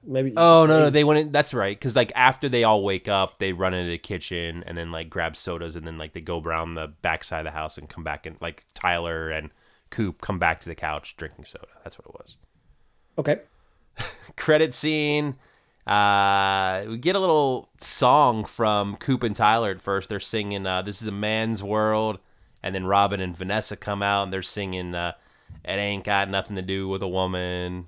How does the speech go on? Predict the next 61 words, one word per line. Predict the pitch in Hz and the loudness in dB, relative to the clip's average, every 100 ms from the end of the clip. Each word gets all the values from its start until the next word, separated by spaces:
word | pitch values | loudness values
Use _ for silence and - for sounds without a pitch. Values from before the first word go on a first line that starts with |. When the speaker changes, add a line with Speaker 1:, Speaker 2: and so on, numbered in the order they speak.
| 101 | -14
Speaker 2:
And | 85 | -12
then | 80 80 | -12 -10
they're | 80 | -12
just, | 78 - - _ | -14 -20 -20 _
I | - | -20
don't | - | -20
know, | _ - _ _ _ | _ -20 _ _ _
singing | - - 98 90 85 | -20 -8 -6 -4 -6
a | |
little | 82 80 | -6 -8
musical | 82 82 80 76 | -8 -10 -12 -12
outro | 57 - - 62 143 | -14 -16 -16 -12 -10
for | 60 | -10
you. | - | -10
Speaker 1:
Yeah, | - - - - _ _ | -10 -12 -18 -20 _ _
that's | 127 - | -6 -6
it. | - - _ _ _ _ _ _ _ | -10 -16 _ _ _ _ _ _ _
Speaker 2:
That's | 180 190 170 | 2 2 4
it. | 156 139 - | 2 2 0
That's | 143 - | 0 2
our | 139 | 4
episodes. | 127 123 - 131 123 123 120 117 - - | 4 2 -2 0 2 4 4 0 -4 -6
Um, | 110 110 110 110 110 107 107 117 - - | -2 0 2 0 0 -2 -4 -6 -12 -12
I | - | -6
mean, | 117 113 | -2 0
I | 113 | 2
probably | 131 113 101 | 2 2 2
like | 95 | -2
the | 90 | -4
first | - 82 - | -6 -6 -6
one | 82 | -8
better | 82 82 | -6 -6
than | 80 80 | -8 -10
the | |
second | - 80 78 | -10 -12 -10
one | 78 80 | -12 -12
if | - | -12
we | 80 | -14
were | |
gonna | 76 76 | -12 -12
rank | 76 76 | -12 -12
'em | 78 | -14
this | 73 80 | -16 -16
week. | 78 - 53 - - _ _ | -16 -14 -16 -16 -20 _ _
Speaker 1:
I | 220 254 | 6 8
didn't | 175 | 8
really | 147 135 | 6 4
care | 147 | 2
for | 135 131 | 2 0
either | 135 143 | 2 4
of | 143 143 | 2 2
'em. | 147 139 - - | 0 -2 -8 -6
It | 165 | -6
was | 156 | -2
kinda | 175 156 139 | 2 4 6
a | |
weak | 127 139 135 | 6 2 2
week, | 131 135 - | 0 0 -4
for, | - - 139 | -18 -14 -10
a | 131 | -6
weak | 110 123 | -4 -6